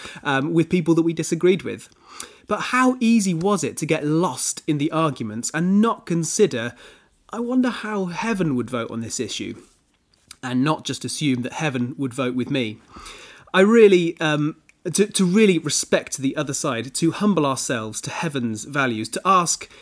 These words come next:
if Jesus was to vote to leave or remain, which way would he lean? When we introduce heaven's perspective into our disagreements, it changes the landscape.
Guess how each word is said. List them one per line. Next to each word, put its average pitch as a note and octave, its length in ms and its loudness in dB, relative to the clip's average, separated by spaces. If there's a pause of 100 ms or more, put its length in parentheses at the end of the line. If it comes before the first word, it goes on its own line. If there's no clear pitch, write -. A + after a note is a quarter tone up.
(100)
if G3+ 160 2
Jesus G#3+ 420 4
was D3+ 140 -6
to C#3+ 80 -2
vote B2+ 300 -2
to - 180 -4
leave D#3+ 360 2
or C#3 140 -2
remain, B2+ 500 -2
which E3 480 2
way D#3 320 0
would D3 220 -2
he D#3 140 -4
lean? B2 400 -4 (880)
When G3+ 120 2
we A#3 140 8
introduce F#3+ 560 0
heaven's E3+ 320 -2
perspective - 680 -2
into C3+ 300 -4
our C3+ 100 -4
disagreements, B2+ 920 -4
it F3 220 -6
changes D3 880 0
the C3+ 100 -6
landscape. B2 640 -6